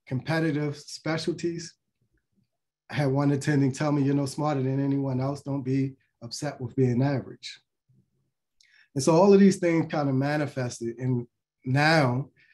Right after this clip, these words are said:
a part of why I, many of the things that I do as far as my work and my life are so important to me. And then I wanna just kind of highlight one more thing about how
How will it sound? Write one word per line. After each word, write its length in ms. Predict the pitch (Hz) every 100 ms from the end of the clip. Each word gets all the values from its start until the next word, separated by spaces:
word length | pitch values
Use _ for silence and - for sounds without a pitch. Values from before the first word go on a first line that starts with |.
| _ _
a 80 | 123
part 300 | - 151 151
of 240 | 143 123 -
why 600 | 123 127 151 147 127 131 -
I, 120 | 127 - _ - 143
many 280 | 143 143
of 120 | 143 127
the 220 | 131 127 _ -
things 220 | 143 127
that 100 | 131
I 80 | 120
do 200 | 131 131
as 60 |
far 200 | 135 131
as 80 | 127
my 140 | 123
work 340 | 123 135 143 139
and 80 | 120
my 100 | 117
life 460 | 120 147 139 131 - _ _ _ -
are 60 | -
so 200 | 147 135
important 400 | 123 208 170 147
to 100 | 120
me. 200 | 120 117 _ _ - _ 151
And 100 | 175
then 120 | 196
I 100 | 185
wanna 240 | 175 175
just 220 | 151 151
kind 180 | - 147
of 180 | 131 120 _ -
highlight 400 | 127 151 147 131
one 160 | 147 151
more 180 | 143 139
thing 240 | 160 147
about 240 | 135 131 127
how 440 | 139 139 139 135